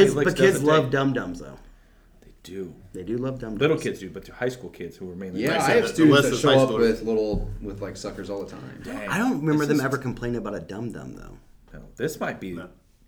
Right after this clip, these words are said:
Speaker 2: the toughest question we've had
Speaker 1: It
Speaker 2: yet.
Speaker 1: is. I'm just trying to think of crappy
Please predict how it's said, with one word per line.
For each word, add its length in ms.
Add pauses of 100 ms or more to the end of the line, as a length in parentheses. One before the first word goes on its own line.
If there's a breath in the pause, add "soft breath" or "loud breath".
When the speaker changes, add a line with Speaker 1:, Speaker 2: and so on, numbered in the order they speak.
(100)
Speaker 2:
the 80
toughest 360
question 320
we've 100
had 160
Speaker 1:
It 40
Speaker 2:
yet. 200
Speaker 1:
is. 560 (1120)
I'm 80
just 160
trying 140
to 40
think 180
of 120
crappy 520